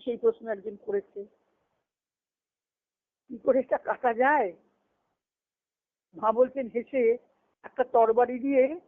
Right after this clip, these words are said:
আঘাত করো।" যখন সেটা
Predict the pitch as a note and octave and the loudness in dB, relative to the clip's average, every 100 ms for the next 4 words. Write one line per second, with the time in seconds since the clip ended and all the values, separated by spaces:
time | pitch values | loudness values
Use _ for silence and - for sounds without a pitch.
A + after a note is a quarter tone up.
0 | _ _ _ G#3 G#3+ - - E3+ E3+ _ | _ _ _ -4 -4 -4 -4 -4 -4 _
1 | _ _ _ _ _ _ _ _ _ _ | _ _ _ _ _ _ _ _ _ _
2 | _ _ _ _ _ _ _ _ _ A#3 | _ _ _ _ _ _ _ _ _ -2
3 | - C#4+ - B3 | 0 -4 -6 -2